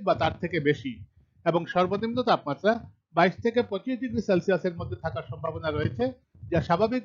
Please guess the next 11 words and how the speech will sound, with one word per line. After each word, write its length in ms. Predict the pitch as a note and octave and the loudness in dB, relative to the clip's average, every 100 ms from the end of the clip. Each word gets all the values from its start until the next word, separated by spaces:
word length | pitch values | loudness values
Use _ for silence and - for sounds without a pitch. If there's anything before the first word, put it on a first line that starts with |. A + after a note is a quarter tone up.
| F3 | -2
বা 60 | |
তার 180 | D#3 D#3 D#3 | 0 0 -2
থেকে 160 | D3+ C#3+ | -2 -2
বেশি। 220 | A#2 - - - _ _ _ - - - - - - _ - - _ - _ _ - - _ _ - - - - - | -4 -8 -20 -20 _ _ _ -16 -14 -14 -14 -16 -20 _ -20 -20 _ -20 _ _ -20 -20 _ _ -20 -14 -8 -10 4
আমাদের 320 | E3 F3+ F#3+ F3+ G3+ | 12 12 12 12 12
পরবর্তী 400 | G#3 A3 A3+ C4+ | 12 12 8 2
দৈনিক 360 | G#3+ F#3 F#3+ F#3 F3 | 2 2 2 0 2
আবহাওয়া 320 | G#3+ A3+ A#3+ | 4 4 2
বার্তা 200 | A#3 A#3+ | -2 -2
প্রচারিত 440 | A3+ E3+ F3+ F3 F3 E3+ | -4 -4 -2 -2 0 0
হবে 180 | C3+ | 2